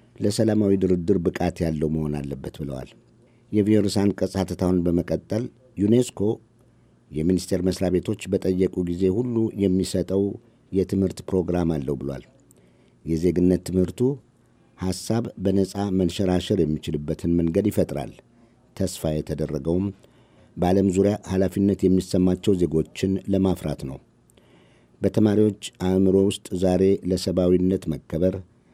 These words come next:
ለፍትህ፣ ለጾታ እኩልነትና ለአየር ንብረት መጠበቅ ዘላቂነት የሚዘራ ጤናማ ትምህርት ወደፊት ኃላፊነት የሚሰማቸው ዜጎችን በመላው ዓለም ማፍራት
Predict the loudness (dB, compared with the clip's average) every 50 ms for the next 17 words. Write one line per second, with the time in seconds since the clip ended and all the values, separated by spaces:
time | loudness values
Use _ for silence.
0 | _ _ _ _ _ -4 -4 -4 -2 -4 -6 -4 -4 -4 -4 -4 -8 -14 -12 -8
1 | -6 -6 -6 -4 -6 -6 -6 -6 -6 -8 -8 -6 -6 -2 -2 0 2 2 2 0
2 | 0 0 0 2 2 2 0 -2 -6 _ _ _ _ -8 -4 0 0 2 2 4
3 | 4 4 4 4 4 4 4 2 2 0 -2 -4 -2 -2 -2 -2 -4 -4 -2 -2
4 | -2 -4 -6 -18 -10 -4 -2 0 2 2 0 -2 -2 -2 0 0 0 -2 -4 -2
5 | 0 2 2 4 4 2 0 0 -2 -2 -2 0 -2 -4 -4 -4 -6 -4 -2 0
6 | 0 0 0 -2 -4 -4 0 0 0 0 -2 -8 -14 _ _ _ -4 -2 0 0
7 | 0 0 0 -4 -4 -6 -12 -18 -10 -6 -2 -2 -2 0 0 0 0 0 0 0
8 | -2 -2 -2 -2 -4 -8 -8 -6 -6 -6 -8 -8 -6 -8 -6 -6 -4 -4 -4 -6
9 | -4 -2 -2 -2 -2 -4 -8 -16 -20 -20 -20 _ -12 -6 -2 0 2 2 2 0
10 | 0 -2 -2 -2 -2 -2 -2 -2 -2 -4 -4 -2 -2 -2 -2 -4 -6 -6 -8 -8
11 | -8 -10